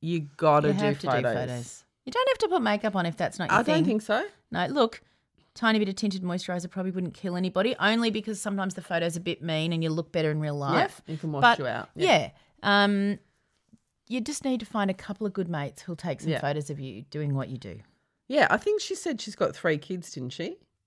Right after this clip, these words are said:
Speaker 1: Well, she said she's got kids. She's got a baby daddy, so she's
Speaker 2: Yeah.
Speaker 1: got kids.
Speaker 2: Yeah, oh, your kids will be perfect at
Speaker 1: I don't
Speaker 2: taking
Speaker 1: know.
Speaker 2: photos.
Speaker 1: I mean, depends on their age and whether or not.
Speaker 2: Mm.
Speaker 1: But, you know, you're fifty-six. I'm assuming that they're not little, little
Speaker 2: Yeah,
Speaker 1: kids.
Speaker 2: yeah.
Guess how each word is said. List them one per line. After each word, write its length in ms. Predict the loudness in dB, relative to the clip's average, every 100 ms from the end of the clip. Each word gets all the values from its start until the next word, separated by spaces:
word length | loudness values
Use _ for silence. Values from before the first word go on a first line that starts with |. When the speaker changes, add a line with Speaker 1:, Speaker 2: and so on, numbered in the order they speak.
| _
Speaker 1:
Well, 80 | -8
she 160 | -4 0
said 240 | 2 0
she's 120 | -4
got 200 | -2 -2
kids. 180 | -2 -6
She's 100 | 0
got 120 | 0
a 20 | 6
baby 260 | 6 6
daddy, 300 | 4 2 0
so 160 | -6 -4
she's 120 | 0
Speaker 2:
Yeah. 120 | 4
Speaker 1:
got 160 | 4 2
kids. 240 | -2 2
Speaker 2:
Yeah, 220 | 4 6
oh, 20 | 4
your 160 | 2
kids 320 | 0 6 6
will 80 | 6
be 180 | 2 0
perfect 640 | -2 -2 0 0 2 0 6
at 80 | 8
Speaker 1:
I 40 |
don't 100 | 8
Speaker 2:
taking 140 | 6
Speaker 1:
know. 200 | 6 8
Speaker 2:
photos. 240 | 6 4 2
Speaker 1:
I 20 |
mean, 200 | 2 2
depends 380 | 0 -4 -2 0
on 140 | 2
their 200 | 4 6
age 300 | 6 4 2
and 140 | 0 0
whether 220 | 2 2
or 100 | 2
not. 140 | 2
Speaker 2:
Mm. 240 | 2 0 2
Speaker 1:
But, 180 | 0 0
you 120 | 0
know, 100 | 2
you're 160 | 2 0
fifty-six. 640 | -2 -6 -6 -6 -4 -4 -2
I'm 140 | -2
assuming 420 | -2 -2 0 0
that 120 | 0
they're 180 | -2 -4 -4
not 280 | -4 -4
little, 300 | -2 0 0
little 340 | 0 0 0 0
Speaker 2:
Yeah, 140 | 0
Speaker 1:
kids. 400 | 0 -2 -6 -8 -4
Speaker 2:
yeah. 300 | -2 0